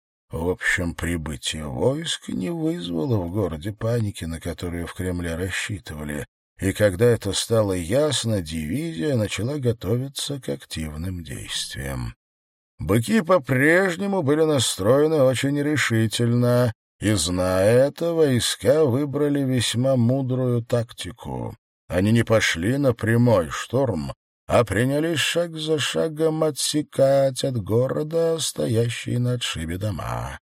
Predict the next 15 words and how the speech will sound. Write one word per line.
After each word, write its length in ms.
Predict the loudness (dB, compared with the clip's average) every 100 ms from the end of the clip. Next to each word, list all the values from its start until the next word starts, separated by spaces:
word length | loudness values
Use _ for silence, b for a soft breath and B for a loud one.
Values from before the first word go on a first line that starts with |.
| _ -10
Захватив 800 | -6 -6 -2 -2 0 0 -2 -2
подобный 480 | -2 0 0 -2 0
дом, 340 | 2 2 2 -2 _
они 240 | 0 2 2
сразу 440 | 2 2 4 4
возводили 560 | 2 2 2 2 2 2
вокруг 480 | 2 2 -2 -2 -2
него 300 | 2 4 2
глубокий 640 | 0 2 2 2 0 0
ров 400 | 2 4 4 4
с 100 | -2
укреплёнными 760 | -6 -4 -6 0 0 2 0 -2
на 120 | -2
дне 240 | 0 -2
кольями, 680 | 0 2 2 2 2 2 -2